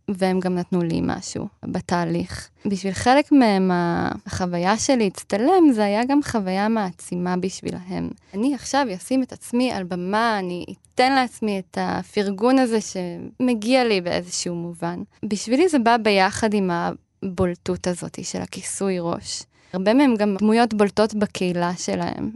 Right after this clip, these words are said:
הן, אה, עוסקות בהעצמה נשית, העצמה אישית, אה, ואני חושבת שהם נתנו לי גם איזשהו... זה קצת מצחיק להגיד, אבל הם נתנו לי איזשהו אישור כזה, תחושה שאני יכולה גם לתת לעצמי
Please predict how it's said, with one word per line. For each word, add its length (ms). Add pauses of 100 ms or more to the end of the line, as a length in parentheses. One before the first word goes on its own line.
הן, 280
אה, 180
עוסקות 480
בהעצמה 800
נשית, 460
העצמה 360
אישית, 640
אה, 60 (300)
ואני 400
חושבת 500
שהם 800
נתנו 220
לי 220
גם 220
איזשהו... 800 (260)
זה 140
קצת 260
מצחיק 380
להגיד, 420
אבל 100
הם 120
נתנו 240
לי 100
איזשהו 420
אישור 480
כזה, 520 (120)
תחושה 400
שאני 880
יכולה 280
גם 100
לתת 320
לעצמי 640